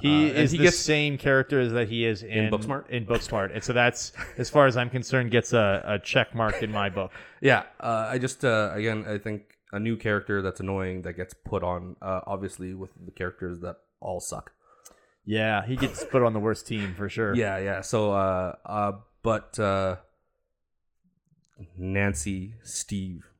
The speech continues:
Speaker 2: Robin, Eddie, Dustin, Max, incredible.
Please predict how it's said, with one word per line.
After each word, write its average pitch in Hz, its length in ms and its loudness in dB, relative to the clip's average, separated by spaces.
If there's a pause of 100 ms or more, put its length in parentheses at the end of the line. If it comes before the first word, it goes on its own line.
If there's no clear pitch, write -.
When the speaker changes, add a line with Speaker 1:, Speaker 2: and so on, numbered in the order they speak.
(120)
Speaker 2:
Robin, 92 500 2 (500)
Eddie, 90 400 -4 (260)
Dustin, 90 520 -4 (120)
Max, 92 560 -6 (880)
incredible. - 840 -10